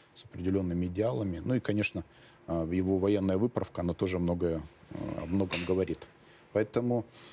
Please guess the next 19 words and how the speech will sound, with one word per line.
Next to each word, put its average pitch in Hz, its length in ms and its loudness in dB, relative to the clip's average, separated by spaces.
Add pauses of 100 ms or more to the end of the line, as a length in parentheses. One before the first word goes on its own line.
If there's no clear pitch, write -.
(160)
м, 101 320 0
я 110 100 4
говорю, 120 160 2
что - 160 -2
непросто, 135 560 2
но 104 200 4
я, 107 340 2 (840)
м, 92 100 -6
всегда 113 260 2
руководствуюсь 107 480 -2
одним 98 180 0
простым 98 340 -2
правилом. 85 440 0 (400)
Ну, 90 160 -4
нужно 90 320 -2
просто 101 300 -2
разговаривать 98 520 0
с - 100 -10
людьми, 123 440 -2